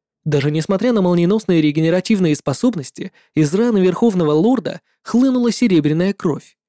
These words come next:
Захари потерял дар речи, увидев мощь перворожденного.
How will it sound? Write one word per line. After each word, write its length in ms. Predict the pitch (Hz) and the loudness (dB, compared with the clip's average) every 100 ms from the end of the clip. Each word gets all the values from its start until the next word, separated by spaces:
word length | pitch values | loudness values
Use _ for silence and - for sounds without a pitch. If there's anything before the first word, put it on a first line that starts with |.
| _ _ _ _ _ _ _ | _ _ _ _ _ _ _
Захари 500 | 139 143 - 185 190 | -4 -4 -2 -2 0
потерял 400 | 147 160 170 190 | -2 0 0 0
дар 240 | 160 180 - | 0 -2 0
речи, 440 | 202 226 - - _ _ | 0 0 -4 -12 _ _
увидев 420 | 180 170 180 175 | 0 2 0 -2
мощь 300 | 160 185 208 | -2 -2 -2
перворожденного. 920 | - 143 156 180 196 208 139 - - | -2 -2 -2 -4 -2 -4 -4 -12 -14